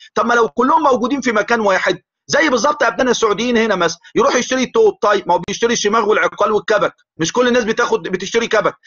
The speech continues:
بس المفروض في المحل يا عم ما تسيبه، ممكن واحد يكون جاي يشتري كبك بس يلاقي الشماغ كويس والعقال كويس فيشتريهم، يبقى كأن منتج يساعد على تسويق منتجات أخرى ولا لأ؟ نعم، وبالتالي مش في كل الأحوال القرار هو استبعاد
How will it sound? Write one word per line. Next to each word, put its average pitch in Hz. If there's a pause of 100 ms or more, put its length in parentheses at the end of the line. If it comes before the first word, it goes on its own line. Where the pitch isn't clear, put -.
(180)
بس 190
المفروض 202
في 254
المحل 214 (160)
يا 156
عم 220
ما 202
تسيبه، 196 (140)
ممكن 196
واحد 202
يكون 190
جاي 208
يشتري 196
كبك 196
بس 160 (240)
يلاقي 175
الشماغ 185
كويس 185
والعقال 165
كويس 180
فيشتريهم، 180 (380)
يبقى 508
كأن 302
منتج 254
يساعد 214
على 190
تسويق 208
منتجات 202
أخرى 240
ولا 175
لأ؟ 170 (280)
نعم، 185 (180)
وبالتالي 208 (160)
مش 180
في 208
كل 330
الأحوال 247 (120)
القرار 214
هو 170
استبعاد 175